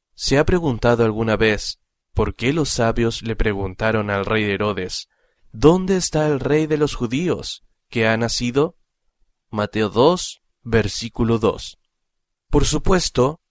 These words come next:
ellos interpretaron literalmente las profecías de Cristo como el rey ungido, y también lo hizo así Herodes, quien luego trató de matar a cualquier posible competidor del trono. Mateo muestra claramente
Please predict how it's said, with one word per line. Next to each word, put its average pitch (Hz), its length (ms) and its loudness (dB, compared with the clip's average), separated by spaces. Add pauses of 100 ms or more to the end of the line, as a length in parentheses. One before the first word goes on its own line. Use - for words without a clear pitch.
(280)
ellos 180 320 0
interpretaron 131 760 0
literalmente 139 800 -2
las 135 220 0
profecías 110 580 -4
de 101 100 -6
Cristo 107 560 -6 (220)
como 123 260 4
el 104 120 -2
rey 104 280 -2
ungido, 131 680 -6 (640)
y 156 100 -2
también 151 400 0
lo 170 140 0
hizo 135 280 0
así 120 380 -6
Herodes, 117 720 -4 (480)
quien 107 220 -2
luego 107 360 0
trató 120 400 -2
de 123 100 -2
matar 110 340 -2
a 95 80 -4
cualquier 127 580 -2
posible 120 580 -2
competidor 110 800 -2
del 113 180 -2
trono. - 460 -4 (1120)
Mateo 175 480 2
muestra 156 460 0
claramente 131 920 -4